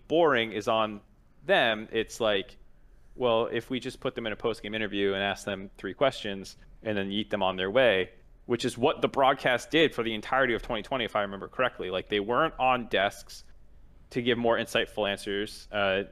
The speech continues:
I think there was only, I think the only form of player content that, uh, showed on the broadcast beyond, like, uh, like a hype video or something,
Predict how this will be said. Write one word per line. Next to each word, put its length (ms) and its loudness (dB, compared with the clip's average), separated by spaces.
I 120 -2
think 180 -6
there 80 2
was 100 0
only, 360 2
I 40 0
think 140 -4
the 180 -10
only 320 4
form 240 0
of 120 -2
player 240 4
content 640 -4
that, 240 2
uh, 300 -16
showed 380 0
on 120 2
the 60 0
broadcast 720 0
beyond, 600 2
like, 400 0
uh, 420 2
like 280 -4
a 160 -4
hype 320 -4
video 240 -4
or 60 -6
something, 320 -10